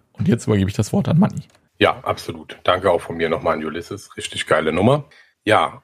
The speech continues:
Speaker 2: wie muss man sich das vorstellen? Zum einen möchte ich mal kurz darauf au-, eingehen, wie das mit den Runden ist. Auf der Redcon kann man das halt vorab anmelden und dann gibt's da jede Menge Spieltische in allen möglichen Räumen und da haben insgesamt, ich glaub, so hundertdreißig oder hundertfünfzig Rollenspielrunden an dem Wochenende stattgefunden.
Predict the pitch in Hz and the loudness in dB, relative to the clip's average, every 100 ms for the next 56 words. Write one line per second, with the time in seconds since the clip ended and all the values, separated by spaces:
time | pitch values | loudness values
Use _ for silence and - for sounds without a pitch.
0 | _ 104 135 139 127 123 - 110 - 92 | _ 2 4 4 0 -4 -6 -14 -8 -6
1 | - 78 76 71 - - _ 107 98 95 | -6 -10 -10 -12 -20 -20 _ -6 -6 -10
2 | 90 - - _ - 104 110 113 110 113 | -12 -18 -20 _ -2 2 2 2 0 0
3 | 104 - 113 107 98 92 - 101 104 - | 0 0 -2 -2 -2 -2 2 2 0 -2
4 | 98 104 107 101 95 98 90 98 90 85 | 0 2 2 0 -2 -8 -8 -6 -4 0
5 | 104 135 135 127 135 - - _ - 101 | 4 6 4 4 0 0 -18 _ -2 -2
6 | - 104 95 101 - 117 104 101 - 95 | 0 2 4 4 4 2 2 2 -2 -2
7 | 95 87 - 90 - - 87 92 101 104 | -2 -4 -4 -2 0 0 0 -4 2 4
8 | 107 120 _ - 101 87 90 87 85 85 | 4 2 _ -16 -12 -4 -2 -2 -4 -4
9 | 82 - 82 - 95 92 95 117 110 104 | -8 -12 -12 -2 0 0 2 2 2 -2
10 | 95 - 107 107 110 107 87 85 90 78 | -4 -4 -2 -2 0 2 2 0 -2 -8
11 | 95 87 107 127 131 92 92 87 87 85 | -2 4 4 4 0 -4 -4 -4 -4 -10
12 | - 87 87 82 - 87 - - 80 78 | -12 -6 -4 -4 -4 -4 -4 -6 -4 -4
13 | 90 87 - 95 90 90 95 85 98 92 | -4 -4 0 0 -2 -8 -6 -4 -2 -2
14 | - 107 - 113 101 131 135 - 123 120 | -2 -6 -4 -2 4 4 2 0 0 0
15 | 117 113 104 101 98 104 92 95 - 92 | -2 -2 -2 -2 -4 -4 -6 -6 -4 -4
16 | - - 98 87 90 | -6 -10 -8 -6 -8